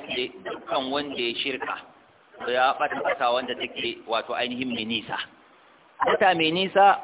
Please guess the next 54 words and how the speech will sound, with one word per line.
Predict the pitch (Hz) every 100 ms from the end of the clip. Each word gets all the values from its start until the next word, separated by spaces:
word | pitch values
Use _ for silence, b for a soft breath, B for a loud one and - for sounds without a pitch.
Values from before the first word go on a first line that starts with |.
| -
ɓatan | 202 - 180 156
da | 143
ba | 147
za | 156 180
ka | -
dawo | - 147 147 143
ba. | 147 - - - - _ _ _ _ _ _ _ _ _
In | 180 208
ka | 214 208
yi | 202
sa'a | 220 214
ka | 190 190 196
tuba | 202 220 196
a |
nan | 202 175
duniya, | 185 202 185
shikenan | 175 190 175 175
al-islamu | 165 139 165 180 170
ya | 143
tuma | 165 147 143
kana | 147 139
qabla, | 143 135 135
an | 151
yafe | 165 180 175
maka | 156 156 -
duk | 135
abin | - 160
da | 143
kai | - 117
a | 104
ba. | 104 -
Amma | 139 147 160
in | 175 -
ka | 190
mutu | 175 147
kana | 147 139
yi, | 127
shikenan | - 135 135 127
ka | -
tafi | 127 120
wutar | 117 117
jahannama. | 120 117 113 110 - - - _ _ _ -
Kamar | 135 151
yadda | 143
Ubangiji | 123 135 139 143 135
ta'ala | 123 135 139
ya | 139
ce | 123 -
dukkan | - - 165
wanda | 160 151
ya | 139
mutu | 143 139
yana | 135 131
shirka, | 120 143 143 127